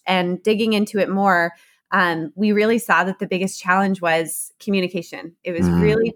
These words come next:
Speaker 1: tough as researchers, but also as employers and policymakers, um, to connect with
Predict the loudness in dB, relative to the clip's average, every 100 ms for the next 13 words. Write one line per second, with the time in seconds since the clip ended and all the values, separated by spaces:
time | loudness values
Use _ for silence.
0 | -4 0 0 -2 -6 -2 -2 -2 -4 -2
1 | -4 -2 -2 0 0 0 -2 -6 -6 -10
2 | 0 2 4 4 2 0 -4 -4 _ _
3 | _ 2 2 2 2 2 2 2 2 2
4 | -6 _ _ _ -2 0 0 -2 -4 0
5 | 4 4 0 -4 0 0 -4 -2 0 0
6 | -4